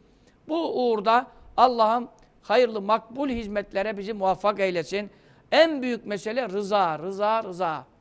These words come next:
Allah'ın kulundan razı olmasıdır. İbadet çokluğuna itibar yoktur. Kulundan Halik hoşlanmayınca.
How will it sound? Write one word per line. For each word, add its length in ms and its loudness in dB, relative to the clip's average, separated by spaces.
Allah'ın 400 0
kulundan 600 0
razı 260 4
olmasıdır. 420 -10
İbadet 600 4
çokluğuna 560 -2
itibar 360 -4
yoktur. 440 -4
Kulundan 460 -2
Halik 340 -2
hoşlanmayınca. 680 -10